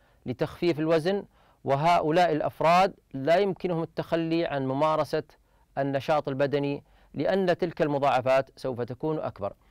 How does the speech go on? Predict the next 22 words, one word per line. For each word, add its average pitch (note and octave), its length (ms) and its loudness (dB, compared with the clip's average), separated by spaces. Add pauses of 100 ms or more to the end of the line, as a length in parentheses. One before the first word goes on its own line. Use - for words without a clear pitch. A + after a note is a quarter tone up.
(340)
عندما G3+ 600 2
نتحدث D#3+ 480 0
عن C#3+ 140 -2
الغرض D#3+ 340 2
الثالث C3+ 520 0 (420)
من C3 220 -4
ممارسة C#3 480 0
النشاط C#3+ 340 -2
البدني، A#2 420 -4
غرض A#2+ 360 0 (500)
الضرورة D3+ 400 2
الصحية C#3+ 640 -2
العلاج، D#3 560 2 (580)
يوصى F#3+ 580 4
مرضى E3 520 2 (160)
السكري F3+ 760 -2 (240)
والسمنة F3 880 0
بممارسة C#3+ 640 -2
النشاط D#3+ 360 -2
البدني F3+ 340 -2
بشكل G3+ 440 -4
مستمر. C3+ 500 -6